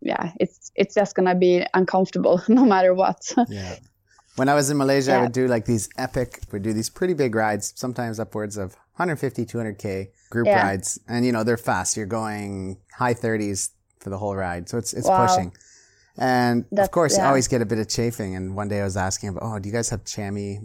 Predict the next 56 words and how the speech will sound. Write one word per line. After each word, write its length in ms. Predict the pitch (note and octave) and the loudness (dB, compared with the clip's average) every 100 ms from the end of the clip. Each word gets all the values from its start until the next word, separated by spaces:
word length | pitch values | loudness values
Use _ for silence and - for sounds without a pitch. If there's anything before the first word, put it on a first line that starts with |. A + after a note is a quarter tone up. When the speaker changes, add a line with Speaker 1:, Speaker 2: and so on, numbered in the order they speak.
| - | -10
Speaker 2:
the 100 | G#2 | -10
chamois 360 | - F#2+ G2+ A2+ | -6 -6 -4 -6
cream?" 320 | A2 G#2 G2 | -6 -6 -4
And 80 | G#2 | -4
he's 140 | G2 | -6
like, 160 | G2+ - - | -8 -10 -14
"No, 200 | C3 B2 | -12 -12
Chris, 320 | - C#3 - | -8 -6 0
Speaker 1:
Yeah. 240 | A#3 A#3 A#3 - _ - | 2 2 0 -6 _ -14
Speaker 2:
so-and-so's 540 | - D3 D3 C#3+ C#3 B2 | -2 0 2 2 0 -2
a 60 | |
pro 200 | - C3+ | -2 0
racer." 320 | B2 B2 - | 2 0 -2
And 80 | A2+ | -2
he 100 | A#2+ | -2
says 240 | A2+ A#2 - | -2 -4 -4
all 140 | A#2 C3+ | -4 -2
he's 240 | C3 A2+ | -4 -4
ever 200 | A2 B2 | -4 0
used 260 | B2 A#2 - | 0 0 -2
is 120 | G#2 | -6
Vaseline 480 | - A2 G#2+ G2+ G2 | -4 -4 -4 -6 -8
'cause 180 | - G2 | -8 -6
he's 200 | G#2 G#2 | -6 -6
like, 140 | G2+ - | -8 -8
"Chamois 320 | A#2+ A#2 A#2 | -6 -6 -6
cream 260 | A#2+ A2 | -8 -8
is 100 | A2 | -4
almost 300 | E3+ C#3+ - | -4 -4 -4
basically 420 | G#2 F#2+ F2+ - D2+ | -4 -4 -4 -6 -8
the 80 | E2 G2 | -6 -6
same." 200 | F#2 G2 _ _ _ _ _ _ _ _ | -6 -8 _ _ _ _ _ _ _ _
So 160 | - D#3+ | 0 0
I 60 | |
tried 160 | - A#3+ B3+ | 4 6 6
Speaker 1:
Yeah, 40 | |
it 60 | D4 | 6
Speaker 2:
it, 40 | |
Speaker 1:
is 100 | D4 | 4
hot, 240 | F3+ D#3+ - | 2 2 2
yeah. 200 | G3 F3+ | 4 4
Speaker 2:
and 100 | C3+ | 2
it 80 | C#3+ | 0
worked 240 | C#3+ C#3+ | 0 0
really 240 | C#3 C#3 C#3 | 0 0 0
well. 240 | D3 D3 | -2 -2
Vaseline 380 | B2 C3 C#3 B2+ | -4 -4 -2 -2
worked 240 | B2+ B2 | -2 -2
really 160 | C3 A#2+ | -2 -2
well. 140 | B2 | -2
And 120 | A#2 A2 | -4 -4
when 80 | |
I 80 | A#2 | -4
was 140 | A#2 A#2+ | -4 -4
in, 160 | A#2 | -4
um, 300 | A2 G#2+ A2 | -4 -6 -10